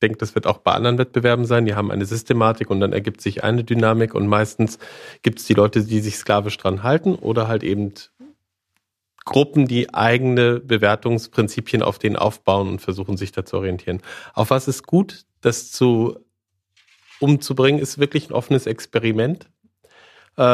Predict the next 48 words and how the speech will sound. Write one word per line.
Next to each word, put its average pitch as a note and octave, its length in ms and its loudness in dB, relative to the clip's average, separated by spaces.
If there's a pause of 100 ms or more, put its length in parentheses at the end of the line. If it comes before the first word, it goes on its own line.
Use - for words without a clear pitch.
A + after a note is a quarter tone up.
(340)
wir A#2 140 2
haben B2+ 340 0
Kriterien, C3+ 680 2
ich, - 200 -8
da A#2+ 240 -2
müsste B2 260 -2
Friedrich C#3+ 320 -2
jetzt A#2+ 160 0
auch, - 160 0
glaub A#2 180 2
ich, A2+ 120 -8
noch A2+ 120 0
im A#2 100 -2
Anschluss C3+ 420 -4
was A2+ 140 -4
zu A2 140 -4
sagen. G#2+ 440 0
Wir, A2+ 240 0
wir A2+ 100 -2
haben C3+ 140 0
auf B2 100 0
jeden C3+ 140 2
Fall C#3 100 2
gesagt, B2+ 240 0
es A#2+ 120 -4
sind C#3+ 140 4
nicht D3+ 220 2
die C#3 80 -2
klassischen C3 500 -2
formalistischen B2 720 0
Kriterien. G#2+ 600 0 (280)
Ist - 120 -12
auch A2 100 2
das, B2 220 0
was A#2 120 -4
Patrick C#3 400 0
vorhin G2+ 320 0
sagte, G2+ 400 -2
weil, G#2 280 2 (560)
äh, - 160 -10
ungefähr B2 400 2
zur - 120 -8
selben A#2+ 240 2
Zeit A#2+ 220 0
habe A2+ 100 0
ich - 140 -6
auch C3 180 2
studiert. B2+ 640 -2